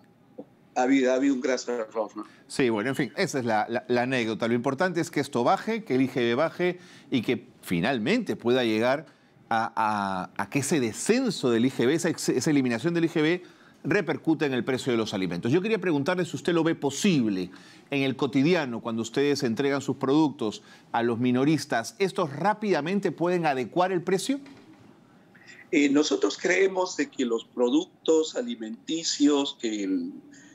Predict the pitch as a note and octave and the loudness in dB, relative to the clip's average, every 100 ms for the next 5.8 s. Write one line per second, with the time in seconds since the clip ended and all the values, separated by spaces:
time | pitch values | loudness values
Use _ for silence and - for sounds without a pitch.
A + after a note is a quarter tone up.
0 | - - B2 C3 D3+ D3+ D#3 D#3 D3 C3 | -2 2 4 4 4 2 2 2 0 -4
1 | A2+ A2+ C3 C#3 C#3 C3+ B2+ A2 G2 F#2+ | -2 -2 0 2 2 2 0 -2 -6 -8
2 | F#2+ F#2 _ A#2+ A#2 C#3 C#3+ C3+ D3 C#3+ | -8 -12 _ -4 2 2 2 2 2 2
3 | B2+ C#3 C#3 C3 C3 - G#2+ B2+ B2+ C3 | 2 2 0 -2 -6 -6 -6 -2 0 0
4 | A#2 B2+ B2+ - C3 C3 - C3+ D3+ - | -2 -2 -2 0 -2 -2 -2 -4 -4 -8
5 | - - - - - C3 A#2+ A2+ | -20 -20 -20 -14 -2 0 0 -2